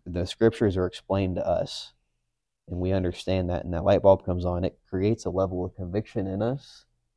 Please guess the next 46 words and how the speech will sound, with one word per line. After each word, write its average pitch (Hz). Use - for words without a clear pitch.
that 80
leads 101
us 87
to -
act 98
on 95
what 92
we 85
believe, 95
and 87
that, -
that's 95
such 110
a, 87
a 92
key 95
part 90
of 92
the 87
Christian 90
life. 87
So 92
I 95
thought 120
it -
would 85
be, 90
you 95
know, 87
worth 98
mentioning 90
this. -
I, 95
I 101
love 95
the 95
phrase 90
in 87
here, 85
"Were 95
not 92
our 92
hearts 92
burning 92
within 87
us -